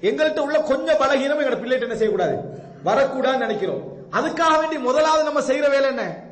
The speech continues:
நம்மளை மாத்திக்கல try பண்றது. "நான் எங்க மாறணும், நாங்க மாறணும்." அப்பதான் புள்ள என்ன செய்வான்? மாறுவான். நீ டைமுக்கு தூங்கினா புள்ள டைமுக்கு தூங்கும், நீ டைமுக்கு எழுப்பினா புள்ள, நீ டைமுக்கு குர்ஆன் எடுத்து ஓதினா அவன் என்ன செய்வான்? ஓதுவான். இது என்னடா, இவர் வந்து ரிமோட்டை வச்சுட்டு இருக்கிறது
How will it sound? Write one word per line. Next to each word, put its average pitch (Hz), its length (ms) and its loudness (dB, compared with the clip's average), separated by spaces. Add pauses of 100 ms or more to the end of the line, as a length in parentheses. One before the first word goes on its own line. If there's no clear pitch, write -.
(140)
நம்மளை 214 280 -2
மாத்திக்கல 208 420 -2
try 196 180 0
பண்றது. - 340 -4 (1300)
"நான் 175 260 -2
எங்க 160 180 -2
மாறணும், 139 280 -4
நாங்க 190 280 -2
மாறணும்." 165 280 -4
அப்பதான் 202 240 -2
புள்ள 208 80 -2
என்ன 196 160 -2
செய்வான்? 151 420 -6 (280)
மாறுவான். 160 360 -2 (160)
நீ 202 120 -6
டைமுக்கு 202 420 0
தூங்கினா 175 220 -8
புள்ள 165 220 -4
டைமுக்கு 147 300 -6
தூங்கும், 123 200 -10
நீ 196 100 -4
டைமுக்கு 196 400 0
எழுப்பினா 185 240 -4
புள்ள, 175 160 -4
நீ 180 140 -6
டைமுக்கு 208 440 -2
குர்ஆன் 208 220 0
எடுத்து 196 320 -2
ஓதினா 185 60 2
அவன் 190 300 -2
என்ன 185 120 -2
செய்வான்? 175 280 -2 (300)
ஓதுவான். - 480 -2
இது 220 160 0
என்னடா, 254 640 0 (680)
இவர் 240 220 2
வந்து 269 540 -2 (100)
ரிமோட்டை 240 320 0
வச்சுட்டு 214 320 0
இருக்கிறது - 400 -8